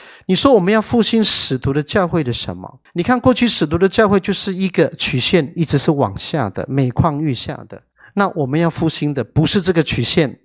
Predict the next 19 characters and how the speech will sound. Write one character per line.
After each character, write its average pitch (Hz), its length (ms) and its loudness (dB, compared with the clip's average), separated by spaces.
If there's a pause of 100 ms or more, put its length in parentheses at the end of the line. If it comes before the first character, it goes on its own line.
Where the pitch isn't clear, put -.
(140)
而 139 80 0
是 165 160 2
复 151 160 0
兴 139 200 2
什 110 220 -2
么？ 95 200 -10 (580)
过 160 160 4
去 - 180 0
使 - 260 0
徒 117 160 -2
的 123 80 -2
三 131 280 -2
统 127 180 2
序， - 300 -14 (260)
他 - 140 -8
们 135 120 -6
的 123 60 -8 (100)
道 156 200 0
统， 95 200 -6